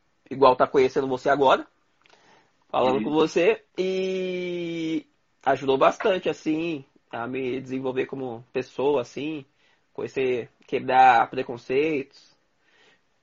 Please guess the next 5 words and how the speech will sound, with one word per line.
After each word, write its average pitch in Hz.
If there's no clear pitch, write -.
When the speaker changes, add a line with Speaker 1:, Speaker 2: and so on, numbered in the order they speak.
Speaker 1:
E 151
quanto 175
ao 165
trabalho, 151
nossa, 127